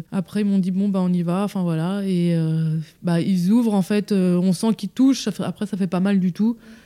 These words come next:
Et, euh, ils ouvrent et puis, bah, voilà, hop, ils sortent et, et, ah, bah, voilà, il y en a un déjà. Et donc, du coup, voilà, on les a tous vus, euh,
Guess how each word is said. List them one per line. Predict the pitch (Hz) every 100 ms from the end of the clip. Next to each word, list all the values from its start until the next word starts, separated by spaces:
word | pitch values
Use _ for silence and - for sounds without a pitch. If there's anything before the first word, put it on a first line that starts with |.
| -
Et, | - 208 196
euh, | 190 185 185 185
ils | 185 190 185
ouvrent | 220 214
et |
puis, | 202 190
bah, | 185
voilà, | 185 185 202 -
hop, | 214 214
ils | 202
sortent | 233 240
et, | 208 - 208 208
et, |
ah, | - 262
bah, | 254
voilà, | 226 233
il | 269
y |
en | 226
a |
un | 226 294 294
déjà. | 269 262 294 294 233
Et |
donc, | 202 214
du | 214
coup, | 214 247
voilà, | 226 196
on | 240
les | 233
a | 226
tous | 226 233 214
vus, | 233 254
euh, | 220